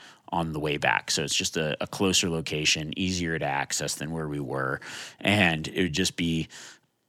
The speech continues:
you know, a little bit better for essentially the schedule, give me a little bit more hunt time if needed. Like, I could have, I had to be home by Sunday to pack up and leave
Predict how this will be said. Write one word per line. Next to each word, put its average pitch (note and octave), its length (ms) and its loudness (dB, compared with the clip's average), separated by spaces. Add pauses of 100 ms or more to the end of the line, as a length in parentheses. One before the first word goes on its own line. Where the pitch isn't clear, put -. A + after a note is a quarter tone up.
(120)
you A#2+ 140 8
know, F#2 80 6
a F2+ 40 4
little F#2+ 180 4
bit E2+ 160 2
better F2 240 6
for E2 280 -4 (500)
essentially E2 560 2
the C2 120 -4
schedule, F#2 680 8 (380)
give G2+ 120 4
me F#2+ 120 4
a F2 40 4
little A#2 300 10
bit A2 180 10
more G#2+ 200 6
hunt G2 240 4
time E2 340 2
if G#2 220 4
needed. D#2+ 360 -2
Like, D2+ 200 -4
I D2 40 -10
could E2+ 140 -2
have, E2 220 4 (320)
I F2+ 60 4
had F2+ 80 2
to F2+ 40 0
be F2+ 100 4
home F2+ 260 0
by E2 120 0
Sunday G2 560 6
to D#2 220 -2
pack F#2 320 6
up E2 180 0
and D#2 200 -4
leave E2+ 340 -2